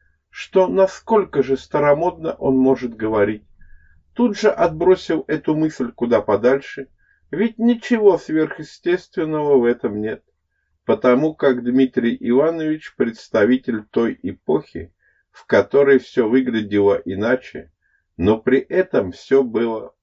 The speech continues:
похоже. Такое странное сопоставление мелькнуло в моей голове, но я не стал отвлекаться.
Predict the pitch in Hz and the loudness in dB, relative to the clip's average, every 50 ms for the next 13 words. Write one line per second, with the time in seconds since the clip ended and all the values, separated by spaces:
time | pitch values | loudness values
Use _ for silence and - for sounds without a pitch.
0 | _ - - 85 82 - - 113 - - - - 78 78 - _ _ _ _ _ | _ -6 -4 -4 -4 -4 -6 -4 -4 -4 -6 -6 -12 -12 -14 _ _ _ _ _
1 | _ _ _ _ _ _ - 139 139 - _ - 202 196 175 139 113 107 - - | _ _ _ _ _ _ -2 -2 -2 -2 _ 2 2 4 4 2 0 -2 -4 -8
2 | - 127 123 139 143 139 131 120 113 110 104 - 113 101 - 101 101 - - - | -2 0 2 4 4 2 2 0 0 -2 -4 -4 -6 -6 -4 -6 -8 -6 -4 -2
3 | 92 90 104 120 131 120 117 110 104 95 92 90 87 90 - - 104 101 110 120 | -2 0 2 2 2 2 2 0 0 -2 -2 -4 -6 -6 -8 -8 -4 -2 -2 0
4 | 113 107 101 101 - _ _ _ _ _ _ - 82 78 82 92 87 85 82 87 | 0 -2 -4 -6 -8 _ _ _ _ _ _ -14 -14 -8 -4 -2 0 2 2 2
5 | 90 90 87 82 82 82 82 78 78 76 71 71 69 67 67 - _ _ _ _ | 2 0 0 -2 -4 -2 -2 0 0 0 -2 -2 -6 -8 -10 -12 _ _ _ _
6 | _ _ _ - 202 202 220 220 196 - - 135 135 143 143 139 131 117 107 - | _ _ _ -8 -2 0 0 0 0 -4 -8 -4 0 2 2 4 4 2 0 -2
7 | - - 98 87 85 82 - _ - 80 80 78 - _ - 71 71 76 71 - | -6 -2 0 0 0 0 -4 _ -10 -8 -8 -8 -10 _ -16 -12 -10 -10 -10 -8
8 | - - - - _ _ _ _ - | -8 -8 -8 -8 _ _ _ _ -20